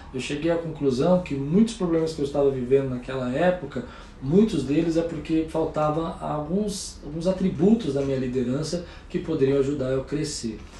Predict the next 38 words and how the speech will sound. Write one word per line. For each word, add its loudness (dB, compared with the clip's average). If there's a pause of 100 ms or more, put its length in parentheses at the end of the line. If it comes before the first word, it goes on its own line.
(200)
E 2
aí 4
foi 0
uma 0
descoberta -2 (220)
que -4
eu 2
comecei 0
a 4
deixar 2
de 2
administrar -4
o -6
que -4
eu 0
já -4
cons-, -6
tinha -8
conquistado -4 (280)
pra -2
começar -4
a -2
me -2
arriscar, 0
aprofundar, -4
buscar -8
conhecimento, -2
sair -2
da 0
zona 0
de -8
conforto, 0 (300)
gastar -2
tempo 0 (280)
com -4
a 2
liderança 0
pra, -2